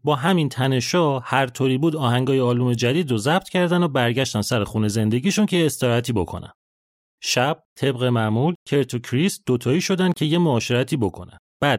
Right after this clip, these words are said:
بحث رسید به همون جایی که قرار بود برسه. لازم هم نبود با هم چک و چونه بزنن. جفتشون هم نظر بودن.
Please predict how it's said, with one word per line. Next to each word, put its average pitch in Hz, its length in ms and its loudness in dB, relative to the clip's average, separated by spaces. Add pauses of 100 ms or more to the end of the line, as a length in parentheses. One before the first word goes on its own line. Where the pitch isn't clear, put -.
(120)
بحث 135 320 -2
رسید 101 360 -2
به 120 80 0
همون 208 340 2
جایی 180 180 0
که 160 120 -2
قرار 107 180 2
بود 90 160 -4
برسه. 85 380 -6 (340)
لازم 165 360 2
هم 185 160 4
نبود 110 180 0
با 110 100 0
هم 107 60 2
چک 104 240 -2
و - 20 -8
چونه 104 240 0
بزنن. 98 380 -2 (180)
جفتشون 196 500 0
هم 113 240 0
نظر 95 320 0
بودن. 87 240 -10